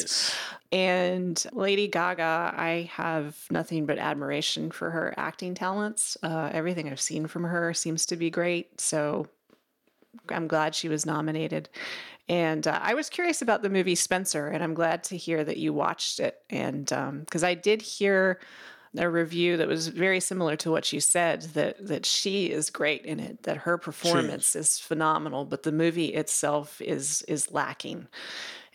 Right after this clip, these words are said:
Speaker 2: And so, um, yeah, so, uh, yeah, I think it's, I think it's a, a great list, and, um, yeah, I have no problem, I, with Nicole Kidman winning. She, she is, she's a fabulous actress, and, uh,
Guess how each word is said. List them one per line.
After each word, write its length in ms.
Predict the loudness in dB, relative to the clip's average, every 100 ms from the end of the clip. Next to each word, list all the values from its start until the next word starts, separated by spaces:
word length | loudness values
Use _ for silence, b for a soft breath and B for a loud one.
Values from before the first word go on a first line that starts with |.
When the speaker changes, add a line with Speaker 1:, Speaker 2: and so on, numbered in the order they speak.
| -6
Speaker 2:
And 400 | -2 -2 -4 -4
so, 520 | -2 0 0 0 -2
um, 460 | -2 -2 -4 -6 -10 -2
yeah, 360 | 0 2 0 -6 -8
so, 520 | -2 0 0 -2 -4 -6
uh, 60 | -4
yeah, 240 | 0 2
I 100 | 0
think 200 | -2 -4
it's, 260 | -4 -2 -2
I 120 | 0
think 180 | 0 0
it's 200 | 0 2
a, 260 | 2 2 0
a 140 | -4
great 320 | -2 -2 -2 0
list, 400 | 0 0 -2 -2
and, 300 | -2 -2 -2
um, 440 | -2 -4 -6 -8 -2
yeah, 160 | 0
I 40 | 0
have 100 | 0
no 100 | -2
problem, 460 | 0 0 0 -4 -4
I, 300 | -4 -4 -4 -2
with 400 | -2 -4 -6 -2
Nicole 360 | -2 -2 -4
Kidman 400 | -4 -6 -6 -6
winning. 340 | -4 -4 -4 -4
She, 380 | -4 -4 -4
she 340 | -2 -2 0 0
is, 460 | 0 2 2 0 -2 _ -20 B B B B B -2
she's 240 | 0 2
a 80 | 2
fabulous 580 | 4 2 2 -2 -4 -4
actress, 640 | -4 -6 -10 -6 -4 -4 -2
and, 480 | -2 0 -2 -4 -4
uh, 340 | -2 -2